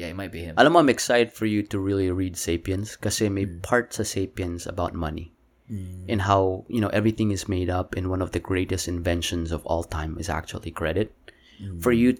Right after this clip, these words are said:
Speaker 2: to be able to, um, for you to be able, kasi the thing about credit is you get the product now.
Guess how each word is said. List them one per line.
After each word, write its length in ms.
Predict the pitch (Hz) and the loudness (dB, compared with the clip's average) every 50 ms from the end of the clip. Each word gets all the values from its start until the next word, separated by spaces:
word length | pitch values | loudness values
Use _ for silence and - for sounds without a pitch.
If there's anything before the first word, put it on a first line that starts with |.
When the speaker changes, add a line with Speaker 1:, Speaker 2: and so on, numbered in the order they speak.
| - | -2
Speaker 2:
to 40 | - 107 | -4 0
be 160 | 104 110 101 - - - 104 107 107 | 2 0 0 0 -2 0 4 6 6
able 320 | 104 104 104 101 98 101 - - _ _ - - | 6 8 8 6 6 6 4 -2 _ _ -4 -2
to, 440 | 104 98 95 92 92 90 90 87 - _ _ _ _ _ _ _ _ _ _ _ _ _ _ _ _ _ _ _ _ - | 0 2 2 2 0 0 -2 -4 -8 _ _ _ _ _ _ _ _ _ _ _ _ _ _ _ _ _ _ _ _ -8
um, 400 | - 87 85 82 80 80 78 - - - | -6 -6 -4 -4 -4 -6 -6 -8 -12 -6
for 120 | - - 107 | 0 2 4
you 120 | 107 113 113 | 4 6 6
to 60 | 110 98 | 4 4
be 160 | 110 110 - | 2 2 2
able, 240 | 104 101 98 95 - | 0 0 -2 -2 0
kasi 240 | - - - - - - | 0 0 0 0 -2 -10
the 320 | 139 139 - 156 151 170 | -14 -12 -10 -2 -2 0
thing 160 | 165 - 214 220 | 2 4 4 4
about 280 | 214 202 180 147 - - | 2 0 0 -2 -2 -4
credit 400 | - - 123 117 110 104 - - _ - | -2 0 2 2 2 0 -2 -6 _ 0
is 320 | 110 104 98 - - - - - - - - _ | 2 2 2 0 -6 -12 -18 -20 -20 -20 -20 _
you 160 | _ 147 156 156 | _ 0 4 4
get 160 | 175 180 - | 6 4 4
the 100 | - - | 2 0
product 520 | - - - - 110 107 101 107 - - - | 0 2 4 6 6 6 6 4 -2 -6 -6
now. 320 | 104 101 92 80 78 - | -4 -2 -2 -2 -2 -4